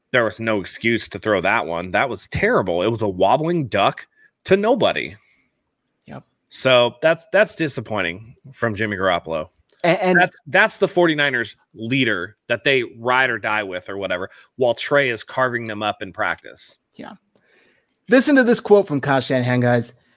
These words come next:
Speaker 2: Quote, "There was nineteen seconds left, and I didn't want it to lead to a turnover and give them anything." Kyle Shanahan on his decision to let the clock run out in the first half.
Speaker 1: Yep.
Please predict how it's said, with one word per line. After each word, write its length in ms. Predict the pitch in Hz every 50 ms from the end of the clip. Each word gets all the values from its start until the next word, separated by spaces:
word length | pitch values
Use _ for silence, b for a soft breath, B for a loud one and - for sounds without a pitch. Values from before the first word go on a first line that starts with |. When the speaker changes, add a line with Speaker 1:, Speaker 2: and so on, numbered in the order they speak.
| _ _ _ _ -
Speaker 2:
Quote, 340 | - - 156 143 131 - - -
"There 180 | 127 151 147
was 180 | 143 143 127 123
nineteen 460 | 127 131 139 165 165 - 190 190 165
seconds 400 | - 185 175 - 185 165 - -
left, 300 | 127 123 120 117 - - -
and 100 | - 123
I 100 | 123 120
didn't 240 | 127 135 139 143 139
want 160 | 135 139 147
it 80 | 131
to 100 | - 135
lead 220 | 123 123 127 135 120
to 100 | 131 123
a 60 | 120
turnover 760 | 123 - - 220 247 233 175 147 123 131 127 131 135 - _ -
and 160 | 139 127 117
give 180 | 143 139 117 117
them 140 | 120 120 123
anything." 420 | 139 139 123 - 117 - 196 - _ _ _ _ _ _
Kyle 240 | - - 135 135 139
Shanahan 460 | 135 - 143 135 135 127 131 135 131
on 160 | - 131 127 123
his 120 | 120 107
decision 520 | 117 123 120 - 156 165 147 175 185 180
to 100 | - 139
let 160 | 123 127 123 123
the 80 | 127
clock 340 | - - 143 139 135 123 -
run 140 | 131 131 127
out 180 | 131 135 -
in 60 | 135 135
the 80 | 123
first 320 | 120 - 127 120 113 - -
half. 400 | 127 120 117 113 - - - _ _ _ _ _ _ _ _ _
Speaker 1:
Yep. 220 | - - 147 147